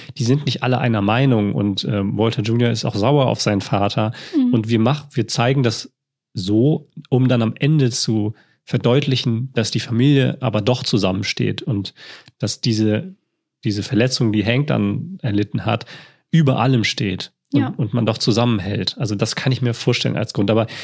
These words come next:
Speaker 1: ich fand's auch, es hat mich auch ein bisschen rausgebracht oder ich hab dann auch drüber nachgedacht und nicht wirklich eine Lösung dafür gefunden.
Speaker 2: Ja.
Speaker 1: Oder eine Antwort gefunden.
Speaker 2: Es gab ja noch eine zweite Szene mit ihm dann ein bisschen später, aber wir können wir kurz darüber reden.
Speaker 1: Mhm.
Speaker 2: Walter bringt ja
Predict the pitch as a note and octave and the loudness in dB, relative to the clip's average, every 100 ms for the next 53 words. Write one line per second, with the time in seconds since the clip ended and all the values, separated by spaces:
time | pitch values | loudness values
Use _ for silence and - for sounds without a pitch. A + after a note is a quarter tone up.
0 | - - - F3 - D#3+ - - C3+ C#3 | -8 -6 -2 -2 0 -2 -2 -2 -2 -2
1 | - D3+ C3+ B2+ B2+ C3 A2+ A#2+ B2+ G#2+ | -2 -4 -2 -2 0 0 2 0 0 -4
2 | G#2 F#2+ - A#2+ G#2 G2+ - _ _ - | -2 -4 -4 -2 0 0 -4 _ _ -6
3 | - C3 C#3+ - D3+ B2 G#2+ B2 C#3 B2+ | -4 0 -2 0 2 4 2 2 0 0
4 | - A2+ - B2 - C3 A2 A#2 A#2+ A2+ | 0 -2 0 -2 0 -2 0 2 2 0
5 | A2+ - _ _ _ _ _ _ C#3+ G#2 | -2 -6 _ _ _ _ _ _ -8 -4
6 | - F#2 - G2+ G2+ G2 - _ B3 A3+ | -4 -4 -6 -4 -6 -8 -12 _ -6 -6
7 | A3 - _ - - - - G2 G2 G#2 | -8 -16 _ -20 -20 -10 -4 -2 -2 -2
8 | F#2+ - - B2+ A#2 G2+ A2 - _ - | -2 -4 -10 -6 -6 -4 -6 -8 _ -6
9 | D4 D#4 D4 B3 - - C4 B3+ A#3+ A#3+ | -2 2 2 2 -2 -2 -2 -2 -4 -2
10 | A3+ G#3+ A3+ G#3+ A3+ A#3 A#3+ A#3+ A3 - | 0 0 0 0 2 2 2 0 -2 0
11 | B3 A#3+ G#3+ G#3 - A3 A3 A#3 A3+ A3 | -2 -2 -4 -8 -4 -2 -2 -6 -6 -4
12 | G#3+ G#3+ A3+ C#3+ A2 C#3 - - _ A#3 | -4 -4 -4 -2 0 -2 -4 -16 _ 0
13 | A#3+ C4+ C4+ C4+ B3 A#3 A3 G#3+ G#3+ | 0 0 0 2 2 2 -2 -2 -4